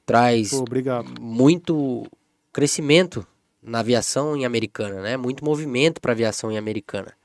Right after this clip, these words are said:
Speaker 1: Ah, isso é muito legal.
Speaker 2: E a gente tem, nesses dez anos, é, a gente tem o Faé também, que tá aí desde o começo, tem o French,
Speaker 1: Você
Speaker 2: o
Speaker 1: tem uma,
Speaker 2: French, o Faé.
Speaker 1: você tem uma turma aí que tá
Speaker 2: Tem uma
Speaker 1: desde o
Speaker 2: turma
Speaker 1: início,
Speaker 2: muito
Speaker 1: né?
Speaker 2: boa. Meu pai, né, que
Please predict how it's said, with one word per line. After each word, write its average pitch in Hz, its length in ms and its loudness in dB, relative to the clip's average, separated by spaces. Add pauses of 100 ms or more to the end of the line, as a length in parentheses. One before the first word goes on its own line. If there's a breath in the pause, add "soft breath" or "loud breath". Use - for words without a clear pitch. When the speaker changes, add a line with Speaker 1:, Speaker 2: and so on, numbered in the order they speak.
(840 soft breath)
Speaker 1:
Ah, 104 400 -2
isso 98 180 -6
é 123 60 0
muito 123 220 -4
legal. 120 340 2 (680 soft breath)
Speaker 2:
E 123 60 -6
a 131 60 -4
gente 135 300 -8
tem, 139 880 -8 (1700 soft breath)
nesses 139 500 -6
dez 143 400 0
anos, 147 560 -10
é, 131 280 -4
a 127 40 -4
gente 131 180 -8
tem 143 160 -8
o 135 40 -6
Faé 131 560 2
também, 131 380 -8
que 135 120 -16
tá 127 180 -6
aí 123 220 -6
desde 127 280 -2
o 127 40 -14
começo, 131 680 -6
tem 127 220 -14
o 120 140 -12
French, 135 600 -8
Speaker 1:
Você 110 60 -2
Speaker 2:
o 101 40 -2
Speaker 1:
tem 117 160 0
uma, 131 140 6
Speaker 2:
French, 170 300 0
o 127 40 -12
Faé. 127 460 -4
Speaker 1:
você 110 120 -8
tem 123 140 0
uma 131 140 2
turma 135 300 0
aí 135 80 0
que - 80 -12
tá 151 140 2
Speaker 2:
Tem 143 100 0
uma 151 40 2
Speaker 1:
desde 160 180 -2
o - 20 4
Speaker 2:
turma 180 140 0
Speaker 1:
início, 151 260 -2
Speaker 2:
muito 131 80 -2
Speaker 1:
né? 127 60 -2
Speaker 2:
boa. 123 100 -2
Meu 123 180 -4
pai, 143 440 -2
né, 143 160 -8
que 117 240 -12